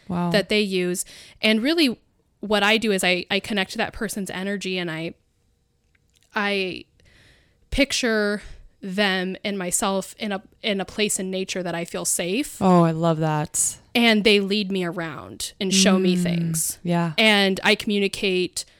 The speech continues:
Speaker 2: what I see with them. And then usually they know what I'm talking about. They'll know, uh, I'll get an image. Uh, and I had a, a client a while ago where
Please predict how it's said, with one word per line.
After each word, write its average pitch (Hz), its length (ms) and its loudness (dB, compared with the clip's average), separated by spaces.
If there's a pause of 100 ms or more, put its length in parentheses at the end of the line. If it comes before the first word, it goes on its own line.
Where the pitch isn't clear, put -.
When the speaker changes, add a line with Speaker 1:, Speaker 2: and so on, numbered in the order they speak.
(220)
Speaker 2:
what 202 220 4
I 180 100 0
see 226 380 2
with 185 240 -2
them. 170 480 -4 (380)
And 190 600 2 (800)
then 196 540 4
usually 208 500 2
they 190 140 0
know 185 220 0
what 185 240 -4
I'm 160 100 -6
talking - 400 -8
about. - 420 -8 (160)
They'll 190 200 4
know, 185 640 0
uh, 185 140 0
I'll 202 120 2
get 196 160 2
an 185 120 0
image. 180 640 -4 (340)
Uh, 175 240 0
and 190 420 -2 (320)
I 185 120 2
had 196 200 4
a, 185 200 0
a 196 40 0
client 190 460 -6 (360)
a 185 100 -2
while 196 320 4
ago 185 280 2
where 185 360 0